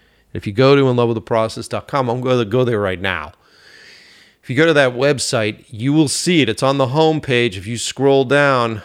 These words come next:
a little bit, you'll see the thumbnail for it.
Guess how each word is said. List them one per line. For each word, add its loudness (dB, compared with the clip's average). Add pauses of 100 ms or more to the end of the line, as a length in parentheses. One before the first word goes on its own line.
(220)
a -10
little -6
bit, 0
you'll -6
see -4
the -2
thumbnail -2
for -6
it. -10